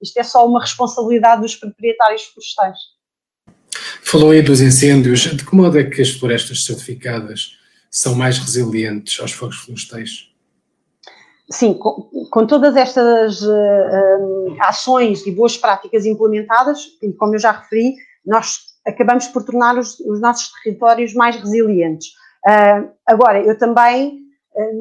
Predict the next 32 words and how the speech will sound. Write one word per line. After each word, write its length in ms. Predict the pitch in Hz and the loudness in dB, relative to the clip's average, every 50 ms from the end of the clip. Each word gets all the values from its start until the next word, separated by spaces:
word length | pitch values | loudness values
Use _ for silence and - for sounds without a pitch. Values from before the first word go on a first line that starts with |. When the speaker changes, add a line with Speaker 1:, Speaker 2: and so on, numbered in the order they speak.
| 233 247 | -8 -6
Speaker 1:
não, 280 | 233 220 226 233 247 269 | -2 -2 0 0 0 0
não 200 | 254 240 247 247 | 0 0 0 2
podemos 340 | - 254 269 269 262 208 202 | 4 4 4 4 4 2 0
dizer 400 | 240 254 240 196 233 254 262 262 | 0 0 0 2 2 2 0 0
que 140 | - 262 254 | 0 -2 0
uma 200 | 247 247 240 233 233 233 | 0 0 0 2 2 0
área, 180 | 226 220 214 214 | 0 -2 -4 -8
por 80 | - | -10
estar 260 | - - - 240 226 | -8 -2 0 0 0
certificada, 760 | 226 - 254 214 - - - 247 - - 240 226 240 247 247 269 | 0 -2 -8 -10 -10 -10 -12 -8 -2 0 2 4 4 2 0 -2
está 300 | 269 - - 262 247 240 | -4 -2 0 2 2 2
imune 460 | 240 240 240 254 262 262 262 269 - 220 | 2 2 4 4 4 4 2 2 0 -2
a 40 | 214 | -2
qualquer, 480 | - 233 226 226 226 - 233 226 226 | 0 0 0 0 0 -2 -2 0 0
eh, 440 | 220 220 226 220 220 214 220 214 202 196 | 2 2 2 2 2 0 -2 -4 -6 -10
a 40 | 190 | -8
qualquer 380 | 185 180 202 202 - 208 202 | -6 -6 -6 -4 -2 -2 -2
ação, 460 | 208 202 202 - - 214 220 233 240 226 | -2 -2 -4 -2 -2 0 0 -2 -4 -6
eh, 480 | 208 202 190 180 185 190 185 175 175 | -8 -8 -6 -4 -2 -2 -2 -4 -8
do 120 | 170 208 208 | -10 -10 -4
fogo. 360 | - 302 277 190 - - _ - | 0 0 0 0 0 -4 _ -10
Por 100 | - 202 | -6 -4
exemplo, 300 | 202 196 220 196 110 - _ _ _ - - - _ - | -2 -2 -4 -4 -6 -10 _ _ _ -20 -20 -18 _ -4
a 80 | 202 202 | -4 -2
questão 440 | 196 - - - 240 233 226 214 | -2 -2 0 2 2 2 2 2
da, 200 | 196 214 214 214 | 2 2 2 2
da 160 | 202 185 208 202 | 2 2 0 0
pequena 300 | - - 254 233 233 220 | 0 0 0 2 2 0
propriedade 600 | 220 226 220 220 - 214 214 208 226 220 214 196 | -2 -4 -8 -6 -4 -2 0 2 2 2 2 2
ou 80 | 202 190 | 2 0
da 100 | 208 202 | 0 -2
fragmentação 960 | - - 214 208 208 214 220 220 - 254 - - 254 262 285 320 349 349 | -2 0 0 0 -2 -4 -12 -12 -12 -10 -4 0 2 2 2 0 -4 -8